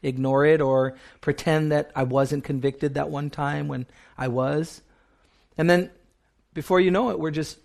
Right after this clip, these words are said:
running our lives. We're living our own lives. We're, um, picking and choosing what we're going to obey and what we're not going to obey.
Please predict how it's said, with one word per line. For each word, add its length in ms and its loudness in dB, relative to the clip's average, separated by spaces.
running 400 2
our 160 6
lives. 320 -4
We're 100 -8
living 420 0
our 240 -2
own 180 0
lives. 300 -6
We're, 440 4
um, 320 -2
picking 400 6
and 120 0
choosing 600 0
what 240 -2
we're 120 -2
going 260 -4
to 100 -2
obey 260 -6
and 80 -4
what 120 -6
we're 120 -6
not 260 -6
going 220 -6
to 140 -8
obey. 400 -10